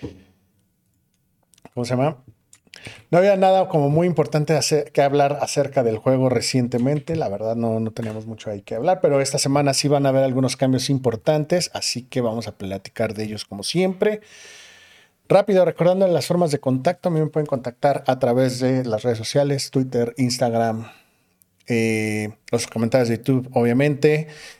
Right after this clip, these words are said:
y también en TikTok como virb M X.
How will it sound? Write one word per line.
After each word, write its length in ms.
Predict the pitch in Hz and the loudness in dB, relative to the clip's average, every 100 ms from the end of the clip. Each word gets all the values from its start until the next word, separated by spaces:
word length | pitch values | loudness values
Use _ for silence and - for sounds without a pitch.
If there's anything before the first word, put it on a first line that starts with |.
| _ | _
y 320 | 147 151 156 | 0 4 2
también 680 | 156 123 123 127 131 127 131 | 2 2 2 4 4 2 0
en 160 | 123 113 | -2 -2
TikTok 400 | 175 170 175 151 | -2 -2 -4 0
como 200 | 131 120 | 0 2
virb 260 | 131 147 143 | 2 0 0
M 260 | 139 147 165 | 2 2 0
X. 360 | 160 185 - | 0 -4 -4